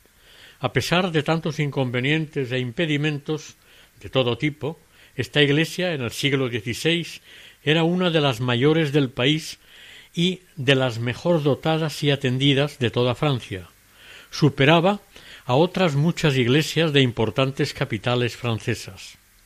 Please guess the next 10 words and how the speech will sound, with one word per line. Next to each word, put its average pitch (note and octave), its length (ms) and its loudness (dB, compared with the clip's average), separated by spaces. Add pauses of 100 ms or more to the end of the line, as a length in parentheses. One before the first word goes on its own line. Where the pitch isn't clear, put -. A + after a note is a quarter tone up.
(800)
El C3+ 160 6
arquitecto C#3 640 0
François C3+ 640 -2 (920)
recompuso D3 720 0
los E3 220 0
planos D#3+ 500 -2
de C3+ 200 2
lo C3+ 140 4
que A#2 160 -2
ahora E3 380 2